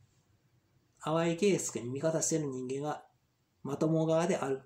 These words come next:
可能性があるとしか言えません。その人がどういう生き方をしてきたかなんか、調べないとわからないからなんです。テレビ出てる人もね、アナウンサーだろうがなんだろうが。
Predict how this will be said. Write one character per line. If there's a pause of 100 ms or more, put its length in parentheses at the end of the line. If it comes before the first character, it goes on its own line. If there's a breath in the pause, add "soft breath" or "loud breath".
可
能
性
が
あ
る
と
し
か
言
え
ま
せ
ん。
そ
の
人
が
ど
う
い
う
生
き
方
を
し
て
き
た
か
な
ん
か、 (500 soft breath)
調
べ
な
い
と
わ
か
ら
な
い
か
ら
な
ん
で
す。 (260)
テ
レ
ビ
出
て
る
人
も
ね、 (320)
ア
ナ
ウ
ン
サ
ー
だ
ろ
う
が
な
ん
だ
ろ
う
が。